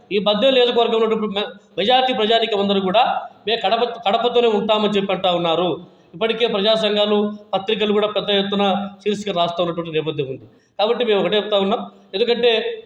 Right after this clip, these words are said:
గతంలో రెవెన్యూ డివిజన్ కేంద్రంగా ఏర్పాటు చేసి పెట్టడానికి పోరాటం జరిగిందో మళ్ళీ అట్లాంటి పోరాటానికి ఊతం ఇవ్వద్దండి. ప్రజల యొక్క అభిష్టం మేరకు, ప్రజల యొక్క నిర్ణయం మేరకు పోతే బాగుంటుంది ప్రభుత్వాలకు. అట్లా కాకుండా ఆయన చేశాడు కాబట్టి నేను తీసేస్తాను,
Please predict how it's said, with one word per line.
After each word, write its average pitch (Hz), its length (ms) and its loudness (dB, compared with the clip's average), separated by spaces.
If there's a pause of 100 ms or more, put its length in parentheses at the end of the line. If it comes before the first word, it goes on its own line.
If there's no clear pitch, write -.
గతంలో 233 280 0
రెవెన్యూ 220 280 2
డివిజన్ 214 300 0
కేంద్రంగా 208 640 0
ఏర్పాటు 208 320 0
చేసి 202 160 0
పెట్టడానికి 196 380 -4
పోరాటం 196 320 2
జరిగిందో 190 520 -2 (260)
మళ్ళీ 254 180 2
అట్లాంటి 240 220 2
పోరాటానికి 220 800 0 (260)
ఊతం 240 220 2
ఇవ్వద్దండి. 202 840 2 (180)
ప్రజల 247 240 2
యొక్క 254 220 2 (420)
అభిష్టం 233 420 0
మేరకు, 208 540 0 (160)
ప్రజల 233 220 2
యొక్క 254 260 2 (300)
నిర్ణయం 214 400 2
మేరకు 190 480 -2 (180)
పోతే 240 300 2 (300)
బాగుంటుంది 208 460 2
ప్రభుత్వాలకు. 190 600 -2 (320)
అట్లా 220 280 2
కాకుండా 233 400 4 (240)
ఆయన 196 140 2
చేశాడు 220 300 2
కాబట్టి 220 320 2
నేను 214 180 2
తీసేస్తాను, 220 800 0